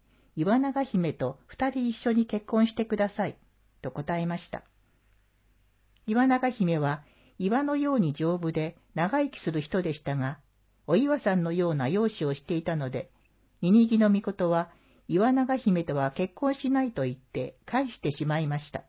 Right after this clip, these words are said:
ニニギノミコトと結婚したこの花咲夜姫は、たちまち赤ちゃんを宿しましたが、ニニギノミコトは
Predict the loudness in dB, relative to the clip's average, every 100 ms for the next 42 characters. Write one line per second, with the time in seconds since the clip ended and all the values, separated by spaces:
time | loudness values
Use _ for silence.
0 | _ _ _ _ _ _ _ _ _ _
1 | _ _ _ _ _ _ _ 4 4 4
2 | 0 0 0 0 -2 0 0 -2 -4 -2
3 | 0 0 0 -2 -2 -8 _ 0 2 4
4 | 4 2 2 0 2 2 2 0 0 -2
5 | -6 _ _ _ _ _ -4 -2 0 -2
6 | -2 0 0 0 0 2 2 2 0 0
7 | 0 0 -2 -4 -2 -2 -4 _ _ _
8 | _ _ 4 6 6 6 6 2 -2 -2
9 | 0 0